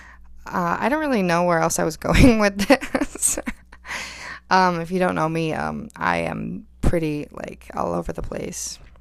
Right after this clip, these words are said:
So that's probably the A D D. But, so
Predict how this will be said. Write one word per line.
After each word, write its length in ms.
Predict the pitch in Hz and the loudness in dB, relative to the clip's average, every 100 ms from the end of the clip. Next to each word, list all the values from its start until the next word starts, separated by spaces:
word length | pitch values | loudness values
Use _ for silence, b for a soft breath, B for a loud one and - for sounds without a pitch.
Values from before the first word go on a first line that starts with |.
| - - B B B B - | -20 -20 B B B B -18
So 840 | - - - 165 165 160 156 156 - | -12 -8 -2 0 0 0 -2 -4 -6
that's 600 | 180 - - - - - - | -8 -8 -10 -12 -14 -14 0
probably 260 | - 165 | 0 2
the 100 | 165 | 0
A 80 | 165 | -2
D 140 | 170 170 | -4 -8
D. 180 | 165 - - | -10 -12 2
But, 260 | 208 - - B B B B - - | 4 4 -6 B B B B -20 -16
so 580 | - - 190 170 165 | -6 4 6 6 2